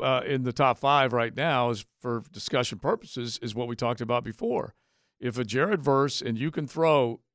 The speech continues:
uh, uh, Dallas Turner into this, I don't think Dallas Turner's there. I think Jared Verse is, of the two, would be the one that might be available. But either one of those makes a very difficult decision at that seventeenth pick overall.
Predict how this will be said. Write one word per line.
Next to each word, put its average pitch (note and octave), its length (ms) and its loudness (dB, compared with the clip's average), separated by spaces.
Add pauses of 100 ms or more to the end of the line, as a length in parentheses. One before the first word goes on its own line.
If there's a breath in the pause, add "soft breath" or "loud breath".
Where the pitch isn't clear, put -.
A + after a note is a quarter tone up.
(160)
uh, A#2 360 0 (840)
uh, G2 220 -8 (400)
Dallas C#3 320 4
Turner C3+ 320 -2
into B2+ 180 -2
this, A#2 320 -6 (140)
I B2 120 0
don't D#3 240 2
think D3 180 -4
Dallas A2 260 0
Turner's A2 380 0
there. E2+ 320 -10
I - 260 -20
think A#2 140 -10
Jared G#2+ 300 -4
Verse C#3+ 380 0
is, G#2+ 220 -10
of B2+ 240 -2
the A#2 80 -8
two, C#3+ 440 -4 (300)
would - 120 -14
be B2+ 140 -2
the A2 80 -4
one A#2 200 0
that G#2+ 140 -6
might A#2 240 -2
be C3+ 100 -6
available. C#3+ 600 -2 (600)
But A#2+ 340 -2
either E3+ 220 0
one F#3+ 160 0
of G#3 80 4
those - 360 -6 (100)
makes C3+ 420 -4
a C3+ 140 -2
very B2+ 500 -2
difficult C3+ 480 -6
decision F#2 500 -8 (720)
at A#2 140 -10
that G#2+ 160 -6
seventeenth G2+ 480 -4
pick - 180 -14
overall. - 380 -10